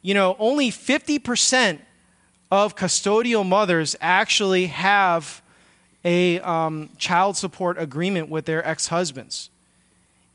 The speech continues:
And only twenty-five percent of those with custodial agreements are actually getting child support payments. And so, you know,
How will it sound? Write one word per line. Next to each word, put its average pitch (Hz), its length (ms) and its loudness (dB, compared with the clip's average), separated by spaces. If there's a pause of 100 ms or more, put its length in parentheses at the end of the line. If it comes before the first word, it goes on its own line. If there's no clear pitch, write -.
(120)
And 196 140 -2
only 220 280 2
twenty-five 226 880 0
percent 220 600 2 (1400)
of 165 160 0
those 202 500 2
with 180 460 -2
custodial 202 640 0
agreements 190 680 -2
are 165 120 0
actually 185 420 2
getting 180 280 0
child 170 360 -2
support 151 380 -10
payments. - 580 -14 (3250)
And 131 100 -10
so, 175 160 -2
you 185 140 -2
know, 196 300 -2